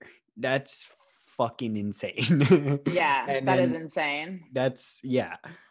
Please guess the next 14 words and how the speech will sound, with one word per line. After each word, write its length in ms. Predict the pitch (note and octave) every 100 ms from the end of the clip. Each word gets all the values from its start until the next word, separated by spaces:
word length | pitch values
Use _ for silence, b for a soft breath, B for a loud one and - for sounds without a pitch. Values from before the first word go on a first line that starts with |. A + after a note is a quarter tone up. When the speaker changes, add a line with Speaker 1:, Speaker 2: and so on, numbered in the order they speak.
| B -
Speaker 1:
Um, 540 | B2 A#2+ A2+ G#2+ G#2 - b b _ -
and 560 | B2 B2 A#2+ A#2 A#2 A#2+ -
the 240 | A#2 B2
thing 320 | A2 D3 C#3+
is, 400 | C#3 C3+ C3 A#2+ C3+
it, 340 | C3 B2+ G#2+ - C#2 - A2+ G#2+ _ _ _ _ _ - B B B2+
it's 380 | F2+ C#3 C3+ -
not 380 | C#3 D3+ E3 -
a 140 | C3+
fast 600 | B2+ - A2+ A#2+ A#2 -
reaction. 640 | A#2 A2 G#2 F#2+ - F2+ F2
Like, 240 | F2+ F2
you 60 | G#2
don't 320 | G2+ A#2+ B2